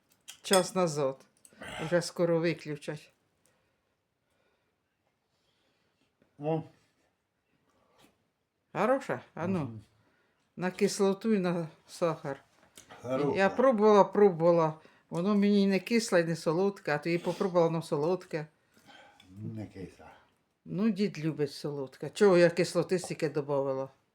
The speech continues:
Speaker 1: лимонної туди?
Speaker 2: Нормально.
Speaker 1: Нормально.
Speaker 2: Шовковиця, да?
Speaker 1: І шовковиця, і вишні, і сливи.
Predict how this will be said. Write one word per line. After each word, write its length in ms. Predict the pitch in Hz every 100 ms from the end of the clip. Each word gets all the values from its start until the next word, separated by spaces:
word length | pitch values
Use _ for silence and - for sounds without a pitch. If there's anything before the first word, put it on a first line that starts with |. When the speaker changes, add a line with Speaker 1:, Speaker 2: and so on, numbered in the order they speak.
| _
Speaker 1:
лимонної 720 | 156 147 143 147 143 147 147 143
туди? 380 | 156 151 143 110 104 110 143
Speaker 2:
Нормально. 460 | 156 143 131 107 95 - _ _ -
Speaker 1:
Нормально. 760 | 160 196 175 160 156 147 151 160 -
Speaker 2:
Шовковиця, 640 | 123 117 143 151 135 - 117
да? 160 | 117 131 -
Speaker 1:
І 120 | 190
шовковиця, 920 | 180 190 175 - 196 240 202 180 -
і 100 | 175
вишні, 560 | 160 185 220 - - 165
і 40 |
сливи. 640 | 156 - 170 220 196 170